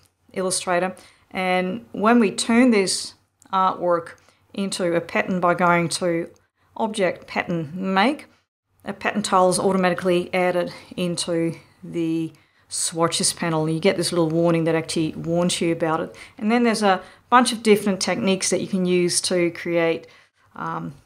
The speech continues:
the look and feel of your pattern. First of all, you can change the pattern tile type. I'm going to actually use a, a grid-like pattern, which is very similar like the, like what we had in the previous versions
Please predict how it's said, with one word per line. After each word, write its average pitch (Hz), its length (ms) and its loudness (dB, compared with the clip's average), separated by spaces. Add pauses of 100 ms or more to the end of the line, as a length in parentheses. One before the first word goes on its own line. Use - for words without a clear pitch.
(320)
the 180 160 -4
look 185 220 0
and 175 80 -4
feel 175 300 0
of 165 100 -2
your 170 100 0
pattern. 165 360 -4
First 214 260 0
of 202 100 2
all, 190 80 4
you 180 120 4
can 190 100 0
change 190 440 0
the 170 260 2
pattern 175 400 -4
tile 185 320 4
type. 262 360 0 (640)
I'm 196 200 2
going 240 220 4
to 240 120 0
actually 190 300 0
use 196 400 4
a, 175 640 4
a 170 100 -2
grid-like 185 560 4
pattern, - 260 -4
which 180 140 -2
is 175 80 -2
very 202 180 2
similar 190 380 2
like 175 240 0
the, 170 320 -4 (340)
like - 240 -6
what 170 100 -2
we 175 120 0
had 180 160 2
in 170 80 0
the 170 60 -4
previous 226 400 2
versions 175 440 -2